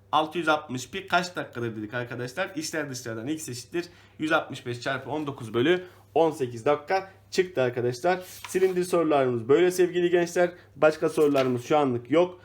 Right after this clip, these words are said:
Ee, güzel güzel çalışın. Yeni nesil soru denen soru yoktur arkadaşlar. Altını çiziyorum. Klasik matematik vardır. Biliyorsanız bunu yaparsınız. Bilmiyorsanız hiçbir şey yapamazsınız arkadaşlar.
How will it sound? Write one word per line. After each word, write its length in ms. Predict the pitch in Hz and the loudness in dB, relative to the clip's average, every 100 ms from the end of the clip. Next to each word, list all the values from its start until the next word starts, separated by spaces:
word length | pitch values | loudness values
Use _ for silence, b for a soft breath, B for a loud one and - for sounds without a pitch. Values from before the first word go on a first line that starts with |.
| B B - | B B -4
Ee, 300 | 123 127 127 120 | 0 2 0 -2
güzel 300 | 127 170 180 | 2 4 4
güzel 300 | 147 143 135 | 2 0 2
çalışın. 540 | 165 165 147 160 175 175 131 | 0 0 -2 -4 -4 -8 -6
Yeni 260 | 156 160 | -2 0
nesil 240 | 165 160 151 | -2 -4 -4
soru 280 | 156 156 | -2 0
denen 240 | 147 147 143 | 2 0 0
soru 260 | 151 156 | 0 2
yoktur 400 | 143 165 170 170 | 6 6 6 0
arkadaşlar. 500 | 151 139 139 131 123 | 2 2 2 0 2
Altını 380 | 131 143 143 147 | 2 2 2 -4
çiziyorum. 540 | 123 127 151 143 147 143 B - | -4 2 4 6 4 -4 B 0
Klasik 360 | 151 156 156 139 | 2 2 0 -2
matematik 580 | 139 156 151 151 - | 0 0 -2 -4 -2
vardır. 400 | 151 143 143 147 | 2 2 0 -6
Biliyorsanız 580 | 160 175 160 - 127 117 | 2 4 4 0 -4 -2
bunu 80 | 123 | 2
yaparsınız. 680 | 160 175 185 180 185 180 170 | 2 4 2 2 -2 -2 -2
Bilmiyorsanız 500 | 170 151 139 160 175 | 0 2 2 0 -2
hiçbir 120 | - | -2
şey 100 | 151 | 0
yapamazsınız 520 | 139 135 117 120 110 | 2 0 -2 -4 -6
arkadaşlar. 540 | 110 113 113 120 180 | -4 -4 -6 0 0